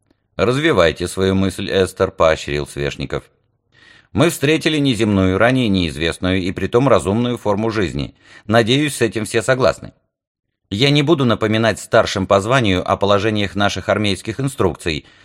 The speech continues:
но ведь даже старинный кодекс сеп-два предписывает при встрече с любыми неизвестными носителями разума или с подозрительными на разумность объектами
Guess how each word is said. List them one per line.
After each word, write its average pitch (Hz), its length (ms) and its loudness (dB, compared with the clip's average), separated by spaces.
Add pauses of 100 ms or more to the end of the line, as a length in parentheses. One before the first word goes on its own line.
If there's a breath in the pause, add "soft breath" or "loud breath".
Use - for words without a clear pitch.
(160 soft breath)
но 107 160 2
ведь 113 180 -2
даже 120 260 4
старинный 123 600 0
кодекс 110 560 -2
сеп-два 110 880 0 (200)
предписывает 117 760 -2
при 104 160 -4
встрече 101 440 -4
с - 80 -10
любыми 117 400 0
неизвестными 87 640 -2
носителями 87 540 -2
разума 82 500 0
или 98 280 -4
с - 60 -8
подозрительными 101 840 0
на 87 140 0
разумность 87 520 -2
объектами 80 640 -2